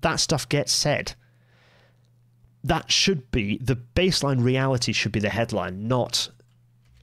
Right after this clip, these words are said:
Driverless cars, tech possible for U K motorways by twenty twenty-six.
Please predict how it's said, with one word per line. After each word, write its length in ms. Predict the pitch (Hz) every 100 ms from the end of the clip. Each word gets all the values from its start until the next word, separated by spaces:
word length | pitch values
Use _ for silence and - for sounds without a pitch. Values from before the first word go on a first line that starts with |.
| _ _ 110
Driverless 440 | 120 107 104 -
cars, 240 | 110 98
tech 220 | - - -
possible 260 | - 107
for 100 | -
U 100 | 98
K 140 | 104 101
motorways 400 | 98 - 92 98
by 140 | 98
twenty 200 | - 95
twenty-six. 540 | - 98 - - -